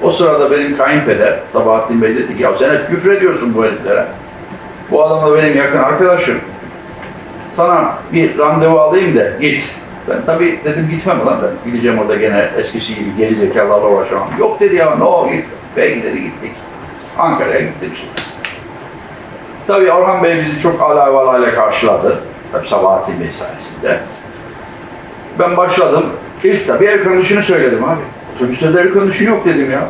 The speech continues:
Ondan sonra başka on, on bir tane şey var abi. Telsiz kanunu var. Baş-, mesela yatı, yatı getiriyor adam.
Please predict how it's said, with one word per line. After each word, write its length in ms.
Ondan 260
sonra 200
başka 360
on, 160
on 260
bir 140
tane 240
şey 240
var 120
abi. 140
Telsiz 440
kanunu 380
var. 200
Baş-, 140
mesela 180
yatı, 260
yatı 260
getiriyor 560
adam. 320